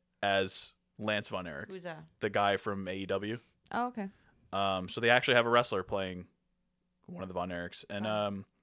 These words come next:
Speaker 1: Lily James is playing, I guess, um, I actually don't know who that character is.
Speaker 2: Uh, Pam Atkinson. Well,
Speaker 1: Yeah.
Speaker 2: she d-,
Speaker 1: Maura
Speaker 2: uh, shouldn't
Speaker 1: Tierney.
Speaker 2: be playing
Speaker 1: Maura
Speaker 2: any
Speaker 1: Tierney's
Speaker 2: Pams,
Speaker 1: famous.
Speaker 2: let's be honest.
Speaker 1: Maura
Speaker 2: Maura
Speaker 1: Tierney's,
Speaker 2: Tierney is
Speaker 1: yeah.
Speaker 2: very famous.
Speaker 1: She, I thi-, I guess, plays the mom.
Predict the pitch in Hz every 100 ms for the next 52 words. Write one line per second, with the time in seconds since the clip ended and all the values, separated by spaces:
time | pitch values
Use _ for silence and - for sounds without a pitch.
0 | - 139 143 131 123 120 123 117 104 -
1 | 104 98 95 92 90 92 92 - - _
2 | _ _ _ _ _ _ _ _ - 87
3 | 85 92 123 110 87 92 98 95 87 101
4 | 78 - - 73 73 73 76 73 - -
5 | _ _ _ _ _ _ _ _ _ -
6 | 170 147 - - 175 180 196 - 147 156
7 | 185 - 214 214 - 226 220 214 196 170
8 | - 202 190 - _ - - 147 175 165
9 | 165 160 143 180 165 175 190 254 185 170
10 | 127 104 101 90 85 90 135 - - 147
11 | 143 143 156 160 - _ _ _ _ _
12 | _ - 139 180 180 135 113 254 233 190
13 | - 175 175 170 160 160 156 160 160 165
14 | 143 139 143 123 123 - 110 101 95 95
15 | 90 87 90